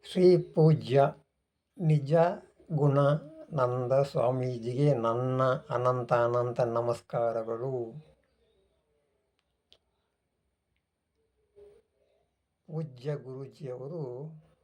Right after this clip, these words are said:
ಮಹಮ್ಮದ್ ಪೈಗಂಬರರ ಬಗ್ಗೆ ತಿಳ್ಕೊಂಡಿದ್ದಾರೆ, ಚೆನ್ನಾಗಿ ತಿಳ್ಕೊಂಡಿದ್ದಾರೆ. ಯೇಸು ಸ್ವಾಮಿಯ ಬಗ್ಗೆ ತಿಳ್ಕೊಂಡಿದ್ದಾರೆ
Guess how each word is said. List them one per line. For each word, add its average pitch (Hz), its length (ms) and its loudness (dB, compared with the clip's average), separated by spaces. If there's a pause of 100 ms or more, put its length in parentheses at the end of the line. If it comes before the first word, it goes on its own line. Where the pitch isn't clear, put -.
(1700)
ಮಹಮ್ಮದ್ 151 680 -4
ಪೈಗಂಬರರ 135 760 4
ಬಗ್ಗೆ 123 400 2
ತಿಳ್ಕೊಂಡಿದ್ದಾರೆ, 131 880 0
ಚೆನ್ನಾಗಿ 139 600 4
ತಿಳ್ಕೊಂಡಿದ್ದಾರೆ. 131 1200 0
ಯೇಸು 151 400 4
ಸ್ವಾಮಿಯ 139 500 4
ಬಗ್ಗೆ 127 340 0
ತಿಳ್ಕೊಂಡಿದ್ದಾರೆ 127 1120 0